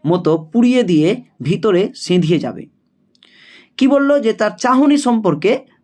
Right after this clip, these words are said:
আহ, ঔপন্যাসিক পরিচয় দিলেন যে তার চাহনিটা একটু অন্যরকম। চোয়াল দুটোকে শক্ত করে ধরে আছে জেদ, অর্থাৎ কার না, তো ক্ষিতীশ সিংহের। পরের প্যারা,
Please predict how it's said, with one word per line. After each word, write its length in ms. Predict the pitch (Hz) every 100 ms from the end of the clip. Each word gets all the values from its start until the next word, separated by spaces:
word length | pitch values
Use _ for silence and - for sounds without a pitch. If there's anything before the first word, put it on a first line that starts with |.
| _ -
আহ, 100 | 156
ঔপন্যাসিক 680 | 170 202 185 156 240 254
পরিচয় 360 | 190 185 180 151
দিলেন 320 | 131 113 - - _ _ _ _ _ _
যে 140 | 147 196
তার 160 | 214
চাহনিটা 760 | 190 220 220 240 240 240 202 - _
একটু 180 | 165 170
অন্যরকম। 680 | 180 247 247 196 135 123 113 - _ _ _ _ -
চোয়াল 320 | 254 269 269
দুটোকে 420 | 240 247 247 233
শক্ত 460 | - 190 _ 220 220 _ _
করে 200 | 180 185
ধরে 260 | 151 170 175
আছে 280 | 170 185 175
জেদ, 420 | - 139 135 - - _ _ _ _ _ _ _ _ _
অর্থাৎ 360 | 160 175 175 _ _
কার 260 | 180 220 -
না, 80 | 151
তো 100 | 143
ক্ষিতীশ 360 | 160 156 160
সিংহের। 280 | - 123 120 - _ _ _ _ - -
পরের 180 | 190 180
প্যারা, 360 | 147 156 -